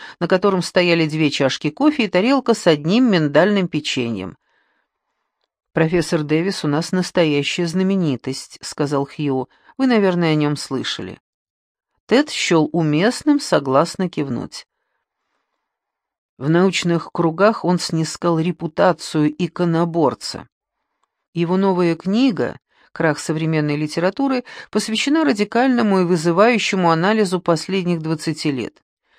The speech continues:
Критика приветствовала её выход, назвав логическим продолжением предыдущей книги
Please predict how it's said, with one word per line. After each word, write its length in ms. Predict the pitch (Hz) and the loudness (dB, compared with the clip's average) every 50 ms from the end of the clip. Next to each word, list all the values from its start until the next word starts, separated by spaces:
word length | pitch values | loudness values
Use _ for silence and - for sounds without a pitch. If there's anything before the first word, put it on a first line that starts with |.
| _ _ _ _ _ _ _ | _ _ _ _ _ _ _
Критика 640 | - 285 311 302 302 294 302 - 262 254 233 220 - | 2 4 4 4 4 2 4 6 6 8 8 6 4
приветствовала 680 | - 226 226 190 170 135 120 - - - 139 135 131 139 | 2 0 2 4 4 2 2 0 -6 -6 -4 -2 0 0
её 340 | 139 139 156 151 143 151 156 | 2 2 2 4 4 4 2
выход, 420 | 185 262 285 - - 269 - - | 4 2 0 0 0 -4 -2 0
назвав 460 | 170 160 156 156 170 175 175 160 - | 0 -2 0 0 2 2 2 2 2
логическим 640 | 170 165 170 165 175 156 - 147 151 - - 160 147 | 0 0 0 0 -4 -4 -4 -6 -6 -4 -4 -4 -2
продолжением 760 | - 165 160 170 175 208 208 240 262 262 240 233 233 220 | -2 -2 0 0 0 0 0 0 0 0 2 2 2 0
предыдущей 720 | 208 - 262 240 262 240 190 185 175 170 - - - 170 160 | 0 0 -2 0 0 0 0 0 0 0 0 -2 -2 -4 -4
книги 680 | 151 - 170 160 156 151 147 139 147 143 143 135 135 | -4 -4 -2 0 0 0 0 0 0 0 0 0 -2